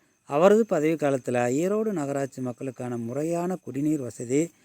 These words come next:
மற்றும் சுகாதார வசதிகளை ஏற்படுத்தி தருவதில் முனைப்பு காட்டினார். ஆயிரத்தி தொள்ளாயிரத்தி பத்தொன்பதாம் ஆண்டில் குழாய் மூலம்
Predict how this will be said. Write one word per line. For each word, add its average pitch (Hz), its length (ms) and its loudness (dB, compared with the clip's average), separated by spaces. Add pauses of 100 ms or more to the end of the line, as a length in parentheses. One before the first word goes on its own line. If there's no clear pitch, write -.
(180)
மற்றும் 151 300 2
சுகாதார 196 680 6
வசதிகளை 139 600 0 (340)
ஏற்படுத்தி 147 580 2
தருவதில் 127 440 -2 (460)
முனைப்பு 170 640 0 (280)
காட்டினார். 131 560 0 (420)
ஆயிரத்தி 196 500 0
தொள்ளாயிரத்தி 165 240 -2
பத்தொன்பதாம் 156 640 -4
ஆண்டில் 143 600 -2 (420)
குழாய் 185 360 4
மூலம் 160 420 0